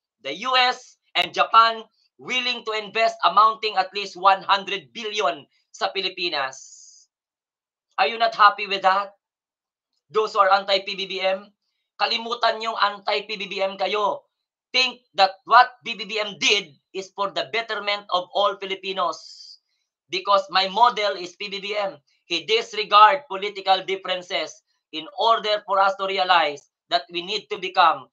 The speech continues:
a true, genuine, authentic partner of nation building.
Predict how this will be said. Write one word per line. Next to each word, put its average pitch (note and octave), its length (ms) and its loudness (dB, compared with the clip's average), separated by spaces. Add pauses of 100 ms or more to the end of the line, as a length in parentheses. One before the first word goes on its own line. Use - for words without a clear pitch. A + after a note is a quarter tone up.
(220)
a F3 240 -4
true, A#3 400 -2 (400)
genuine, A#3 720 -4
authentic G#3+ 880 -4
partner F#3 640 0 (240)
of F3 240 -4
nation F#3 400 -8
building. D#3 560 -6